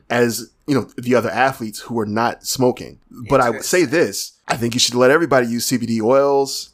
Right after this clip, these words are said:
Speaker 1: and
Speaker 2: Yeah.
Speaker 1: marijuana because of those very benefits. Like, if
Speaker 2: Yeah.
Speaker 1: I'm an athlete and there's so many, like, athletes will do things like drink alkalized, uh, water. Uh, they'll go through all these, like, all these specific things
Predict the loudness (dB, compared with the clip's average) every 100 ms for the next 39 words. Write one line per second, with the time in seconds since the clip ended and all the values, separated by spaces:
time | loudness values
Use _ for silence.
0 | _ -2 0 2 0 0 2 2 2 0
1 | -2 -2 0 0 0 2 2 0 0 0
2 | 2 0 0 -2 -8 -10 -12 -4 -2 0
3 | 2 4 2 0 0 0 -2 -4 -2 -4
4 | 0 0 0 0 0 0 -6 -2 -4 0
5 | 0 0 -4 -8 -6 -4 -4 -4 -4 -6
6 | -6 -6 -6 -4 -4 -2 -2 -6 -10 -10
7 | -6 -6 -2 0 2 -2 -6 -12 -6 -2
8 | 0 0 0 0 2 2 2 -2 -4 -6
9 | -6 -2 -2 0 -4 -6 -8 -4 -2 0
10 | 0 -2 -4 0 0 0 -6 -14 -18